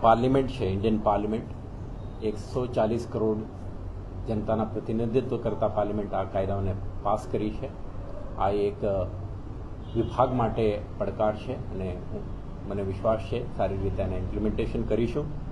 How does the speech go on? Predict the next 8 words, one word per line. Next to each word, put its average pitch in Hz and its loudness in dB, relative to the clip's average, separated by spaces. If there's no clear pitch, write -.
અને 101 -4
જે 95 -2
એક્સપેક્ટેશન 139 2
છે, 101 -4
આ 107 -2
પૂરો 104 -4
પાડીશું 98 -4
અને 95 -4